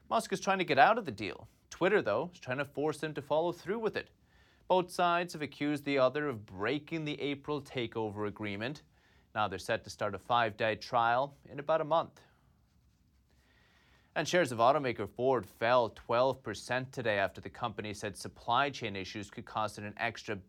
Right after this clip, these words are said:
billion dollars this quarter. Ford says it'll end the month with between forty thousand and forty-five thousand large pickups and S U Vs it simply can't finish.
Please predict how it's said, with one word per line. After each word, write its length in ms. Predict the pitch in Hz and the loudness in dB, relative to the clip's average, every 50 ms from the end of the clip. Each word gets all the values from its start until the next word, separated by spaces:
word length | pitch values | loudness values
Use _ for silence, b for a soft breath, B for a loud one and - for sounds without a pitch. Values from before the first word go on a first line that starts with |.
| _ | _
billion 480 | - 117 127 143 165 175 175 165 135 107 | -2 0 0 2 0 0 -2 -2 -4 -2
dollars 640 | - 127 135 160 170 156 107 85 78 80 - - - _ _ _ _ _ _ - | 4 4 6 6 6 2 0 -2 -4 -6 -8 -12 -16 _ _ _ _ _ _ -8
this 280 | 104 117 131 131 - | -8 -8 -8 -8 -12
quarter. 600 | - - - _ - 98 117 135 - - - - b b b b b b b b b b b b b b b b | -16 -18 -20 _ -10 -6 -4 -4 -4 -6 -8 -10 b b b b b b b b b b b b b b b b
Ford 280 | - 160 147 135 135 - | 2 4 4 4 4 2
says 160 | 139 131 117 | 0 2 2
it'll 180 | 123 123 117 - | 0 -2 -2 -2
end 260 | - 135 143 151 151 139 | 0 0 0 0 -2 -4
the 60 | 131 | -2
month 320 | 123 120 120 117 117 - | 0 0 0 -2 -4 -8
with 120 | 131 - - | -10 -8 -8
between 300 | 117 101 - 123 110 101 | -12 -8 -6 -6 -6 -6
forty 380 | - - 127 135 156 180 180 | -8 -2 0 2 2 2 0
thousand 500 | - - 120 107 107 101 98 98 117 - - | -2 0 2 4 4 2 0 -2 -8 -10 -10
and 160 | 113 113 107 | -12 -12 -6
forty-five 720 | - 117 113 107 95 92 - - 120 123 147 175 180 175 | -2 -2 -2 -2 -4 -6 -2 0 2 4 4 2 0 -2
thousand 480 | 180 - 113 104 101 98 - 113 101 - 76 87 90 | 0 2 2 2 2 0 -2 -8 -10 -10 -12 -8 -2
large 480 | 98 101 120 143 160 165 - - - | 2 4 6 6 4 2 -2 -8 -16
pickups 400 | - - 156 143 - 123 - - | -10 -8 -8 -4 -4 -6 -6 -6
and 100 | 127 92 - | -10 -6 -2
S 260 | 123 131 113 - - | -2 -2 -2 -4 -6
U 120 | 110 98 | -8 -8
Vs 540 | 95 104 156 190 180 143 135 135 131 131 - - _ _ _ _ | -6 -4 -4 -2 -2 -2 -4 -4 -6 -10 -14 -18 _ _ _ _
it 100 | - - | -20 -18
simply 460 | - - - 120 165 - - 214 214 | -16 -12 -12 -12 -12 -10 -8 -8 -8
can't 380 | 208 - - 165 170 175 175 - | -8 -8 -8 -6 -6 -6 -6 -10
finish. 580 | - - 139 170 214 196 117 110 - - - | -10 -8 -8 -6 -6 -8 -10 -10 -14 -18 -20